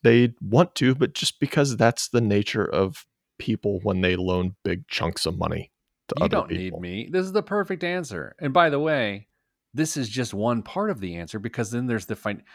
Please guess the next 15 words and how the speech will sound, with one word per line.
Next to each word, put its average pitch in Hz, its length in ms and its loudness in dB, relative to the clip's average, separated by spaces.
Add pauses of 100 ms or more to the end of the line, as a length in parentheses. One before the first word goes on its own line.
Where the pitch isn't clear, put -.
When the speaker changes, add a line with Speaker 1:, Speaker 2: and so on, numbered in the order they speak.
(280)
Speaker 2:
the, 123 160 -2
the, 131 160 -6
there's 127 300 -4
the, 110 280 -4 (200)
there's 127 160 -2
the 117 100 0
other 110 160 2
side 110 280 -4
of 78 60 -6
this, 85 220 -6
which 92 160 -8
is 92 140 -8
the 92 80 -8
money. 101 420 -8
Like, 90 240 -10